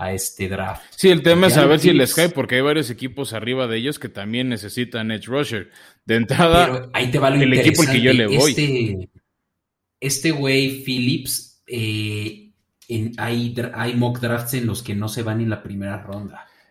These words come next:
Speaker 2: Sí, pero bueno, también hay mock drafts que dicen una cosa y pasa otra. Luego hay veces que se,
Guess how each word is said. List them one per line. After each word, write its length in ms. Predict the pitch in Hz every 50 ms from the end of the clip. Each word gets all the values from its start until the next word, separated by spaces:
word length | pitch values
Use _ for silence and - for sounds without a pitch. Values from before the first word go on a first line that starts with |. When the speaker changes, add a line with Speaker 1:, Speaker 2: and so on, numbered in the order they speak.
| _ _ _ _ -
Speaker 2:
Sí, 400 | - 330 370 339 - - - -
pero 220 | 165 180 180 175 170
bueno, 260 | 175 175 147 117 -
también 320 | - 135 139 147 156 160
hay 80 | 160 156
mock 220 | 156 151 147 139
drafts 300 | 127 135 139 139 135 139
que 140 | - 131 120
dicen 380 | 107 113 127 127 - 139 120 120
una 240 | 123 127 120 107
cosa 380 | - 120 117 110 - 123 113 110
y 60 | 110
pasa 340 | 104 110 104 - - 98 101
otra. 380 | 110 127 123 - 131 123 123 120
Luego 260 | 123 127 120 123 127
hay 140 | 127 131 127
veces 380 | - 123 131 127 113 131 127 -
que 120 | - 113
se, 300 | - 117 107 98 -